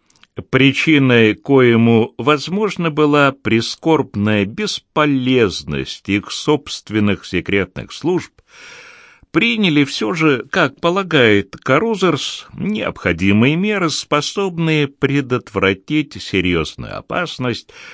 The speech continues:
грозящую нашей стране. Я осторожно говорю «полагает», ибо, хотя угрозы удалось до поры избежать, у властей не возникло потребности вдевать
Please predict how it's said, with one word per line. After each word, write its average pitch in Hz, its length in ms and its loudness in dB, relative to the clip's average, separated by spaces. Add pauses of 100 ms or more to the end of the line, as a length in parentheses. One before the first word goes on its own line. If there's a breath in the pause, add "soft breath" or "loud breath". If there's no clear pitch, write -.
грозящую 107 960 -2
нашей 78 320 -6
стране. 58 500 -16 (960 loud breath)
Я 185 680 2 (120)
осторожно 185 920 0
говорю 160 680 2 (120)
«полагает», 120 1120 0 (440 soft breath)
ибо, 143 600 2 (220)
хотя - 360 -14
угрозы 82 680 2
удалось 85 600 0
до 85 200 -4
поры 117 480 0
избежать, 82 800 -2 (460)
у 226 40 -8
властей 202 540 -6
не 180 180 2
возникло 160 760 0
потребности 156 1080 -2
вдевать 123 1000 -2